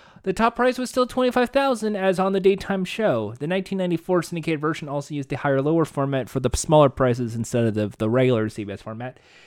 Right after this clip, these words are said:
as that used three-digit prizes.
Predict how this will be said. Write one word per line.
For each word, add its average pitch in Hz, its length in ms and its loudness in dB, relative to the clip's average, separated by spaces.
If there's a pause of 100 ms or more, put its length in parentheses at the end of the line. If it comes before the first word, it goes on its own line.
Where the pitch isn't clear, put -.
(280)
as 202 260 -4
that 247 240 2
used 190 380 4 (200)
three-digit 131 560 2
prizes. 123 720 2